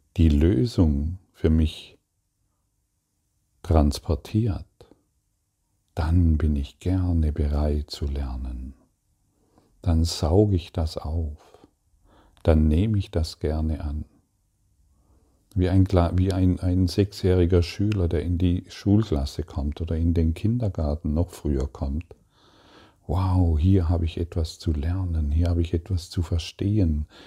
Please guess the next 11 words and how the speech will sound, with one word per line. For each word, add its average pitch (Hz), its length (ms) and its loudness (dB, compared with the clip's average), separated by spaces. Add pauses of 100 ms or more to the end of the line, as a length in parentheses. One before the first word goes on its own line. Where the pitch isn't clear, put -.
(420)
Wenn 87 120 4
ich 87 120 4
jetzt 104 260 2
in 98 100 4
die 90 140 2
Schule 95 400 2
gehe, 90 460 0 (260)
das 92 240 -2
hilft 92 360 0
mir 76 280 0
weiter. 101 640 -6